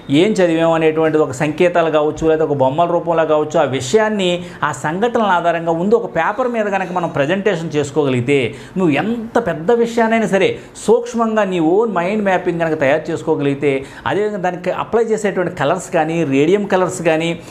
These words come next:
ఇలాంటివి కూడా ఒక పర్టికులర్ సంఘటనకు మీరు అప్లై చేయడం వల్ల ఆ కలర్ క్యూ అనేటువంటిది కూడా మీ మీద పనిచేస్తూ ఉంటుంది.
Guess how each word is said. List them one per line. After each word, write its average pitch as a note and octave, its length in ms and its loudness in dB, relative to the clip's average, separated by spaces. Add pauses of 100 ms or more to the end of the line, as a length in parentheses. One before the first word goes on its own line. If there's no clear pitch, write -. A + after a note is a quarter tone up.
(180)
ఇలాంటివి G#3 460 2
కూడా G3 200 0
ఒక F#3 120 -4
పర్టికులర్ F3+ 520 -2
సంఘటనకు F#3 420 -2
మీరు F3 160 0
అప్లై F3 240 -2
చేయడం E3+ 220 -2
వల్ల E3 140 0
ఆ D#3+ 80 2
కలర్ F#3+ 380 -2
క్యూ A#3 260 -2
అనేటువంటిది G#3 400 -4
కూడా G#3 120 -2
మీ A3 120 -4
మీద F#3+ 140 0
పనిచేస్తూ C#3+ 480 -2
ఉంటుంది. F#2+ 340 -6